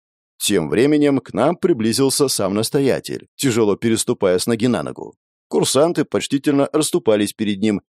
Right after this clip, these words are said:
перешёптываясь о чём-то своём. Наверное, делились впечатлениями. «Смотрю, боги не зря отметили тебя своим вниманием», произнёс задумчиво жрец,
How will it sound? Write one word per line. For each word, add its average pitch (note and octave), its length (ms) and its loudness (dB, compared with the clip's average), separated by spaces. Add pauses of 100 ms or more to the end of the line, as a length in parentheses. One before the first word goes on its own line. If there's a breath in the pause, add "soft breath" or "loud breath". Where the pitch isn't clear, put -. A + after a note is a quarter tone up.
перешёптываясь A2+ 720 0
о A#2+ 100 0
чём-то A2 280 -2
своём. G2 480 -4 (260)
Наверное, B2+ 600 2
делились G#2 480 0 (120 soft breath)
впечатлениями. B2+ 800 -2 (520)
«Смотрю, D3 560 0
боги G3 240 2
не G3 180 2
зря G3 280 4
отметили F3+ 480 0
тебя A#2 260 2
своим A#2 320 0
вниманием», A#2 640 -2 (240)
произнёс A2 600 0
задумчиво G2+ 600 -2
жрец, C3+ 380 0